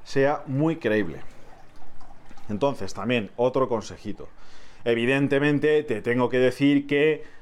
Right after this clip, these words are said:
ni se te ocurra poner la arena del acuario dos días antes de la foto.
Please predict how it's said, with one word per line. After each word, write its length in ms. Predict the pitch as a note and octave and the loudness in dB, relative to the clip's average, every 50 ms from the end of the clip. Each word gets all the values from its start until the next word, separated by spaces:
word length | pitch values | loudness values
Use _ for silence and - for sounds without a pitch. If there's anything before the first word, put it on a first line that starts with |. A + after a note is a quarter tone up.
| - - - - - - - | -16 -16 -16 -18 -14 -8 -4
ni 240 | A#2+ A#2+ A#2+ A2 | -2 -2 -2 -2
se 240 | G#2 - - G#2 G2 | -2 -4 -4 -4 -6
te 140 | F#2+ - G#2+ | -4 -2 0
ocurra 480 | G#2 G2+ - A#2+ B2 B2+ C3+ C#3 C#3 - | 0 0 2 2 2 4 4 2 2 2
poner 380 | C3 B2+ C3 C#3 C#3+ C#3+ C3 | 2 2 4 4 2 2 4
la 160 | C#3 C#3 C#3 | 2 2 4
arena 440 | C#3 D3 D#3+ D#3+ D3+ C3 F#2+ D#2+ D#2 - - - - - - - - - - - - - - - - - | 4 4 2 2 2 0 -2 -6 -8 -12 -16 -18 -20 -18 -16 -16 -16 -14 -12 -12 -10 -10 -10 -12 -12 -14
del 440 | A2+ G#2+ G2+ B2+ C3+ C3 B2 - - - - - - - - - - - - - - - - - - | -8 -2 2 4 4 4 2 0 -6 -14 -12 -12 -10 -10 -10 -12 -14 -16 -20 -20 -20 -20 -20 -18 -16
acuario 800 | - E2 E2+ - - B2+ C3 C3+ C#3 C#3+ C#3 C#3 C#3+ D3+ D3+ - - - - | -14 -12 -8 -2 0 2 2 2 4 4 4 4 2 2 -2 -8 -14 -16 -6
dos 280 | B2 A#2+ B2 B2 A#2 | 0 2 2 2 4
días 400 | B2+ C3 C#3 C#3+ C#3+ D3 C#3 - - - - - | 4 2 4 4 2 2 -2 -6 -14 -14 -8 -2
antes 560 | A2 G#2 A2+ A#2 A2 G#2+ - C#3 D3+ C#3 A2+ | 0 0 0 0 0 0 2 2 2 2 2
de 100 | B2 A#2+ | 0 0
la 120 | G#2+ G2 | 0 0
foto. 380 | - - E3+ F#3 F3+ - F2+ - | 0 0 -2 -2 -2 -4 -8 -8